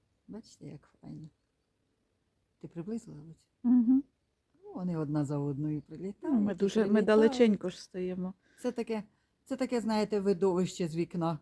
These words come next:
Speaker 1: Іноді станеш так і дивишся, дивишся, дивишся, і забуваєш про все на світі. Там коти в хаті розвернулися, весь диван зайняли, Наташа пилососила,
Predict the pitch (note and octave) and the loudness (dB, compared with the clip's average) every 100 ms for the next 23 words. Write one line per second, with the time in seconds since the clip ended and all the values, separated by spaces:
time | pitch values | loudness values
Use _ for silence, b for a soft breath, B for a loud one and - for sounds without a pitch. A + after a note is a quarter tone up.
0 | - - F3+ F3+ F3 F3+ A#3+ A#3+ G3+ - | -10 -6 -2 0 -2 -4 -4 -4 -4 -8
1 | F3+ - F#3 G3+ B3 B3+ B3 A3+ - G#3 | -12 -10 -6 -4 -2 -4 -8 -14 -14 -16
2 | G#3 A3+ B3+ C4 B3+ A#3 - G3 G#3 A#3+ | -10 -6 -4 -4 -8 -12 -16 -14 -8 -8
3 | B3+ A#3+ A#3 A#3 A3 G3+ A3 A3+ C#4 C4+ | -6 -10 -12 -10 -8 -6 -6 -8 -10 -10
4 | A3+ - - B3+ - - F4+ E4 A#3 - | -12 -14 -14 -14 -16 -20 -18 -16 -18 -18
5 | F#3+ F#3 - _ _ _ _ _ _ _ | -18 -18 -18 _ _ _ _ _ _ _
6 | _ _ _ _ _ - C#4+ B3+ A#3 A3+ | _ _ _ _ _ -8 -2 -2 -2 -4
7 | D#4+ C4+ C#4 B3+ C4+ B3 B3+ A#3 B3 A#3 | -4 -4 -4 -4 -4 -4 -2 0 2 0
8 | A3 A3+ A3+ F#3+ G#3+ A3 G#3+ G3+ G#3 G#3 | -2 -4 -4 -2 -4 -2 -2 -2 -4 -2
9 | G3+ G#3 G#3 A3+ G#3+ A#3 A3+ A3+ A#3 C4 | -2 -4 -4 -6 -10 -8 -4 -4 -2 -6
10 | - F#3 | -4 -6